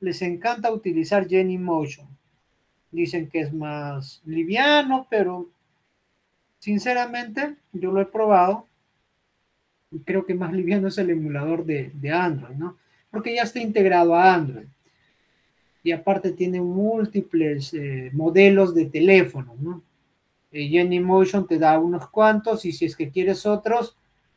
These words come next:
eh, te cobra aparte, ¿no? Eh, tienes otros como BlueStack, ¿no? Eh, en realidad hay un, hay más de una docena, ¿sí? Hay más de una docena.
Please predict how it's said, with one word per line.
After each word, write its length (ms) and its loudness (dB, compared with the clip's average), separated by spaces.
eh, 260 -8
te 140 -6
cobra 340 2
aparte, 460 -12
¿no? 160 -16
Eh, 220 -2
tienes 400 -2
otros 320 2
como 300 -2
BlueStack, 1040 6
¿no? 280 -8
Eh, 400 -10
en 160 -6
realidad 420 2
hay 200 4
un, 240 -8
hay 240 -4
más 300 0
de 100 -2
una 260 0
docena, 760 0
¿sí? 360 -8
Hay 200 -6
más 260 0
de 80 -4
una 200 0
docena. 520 -8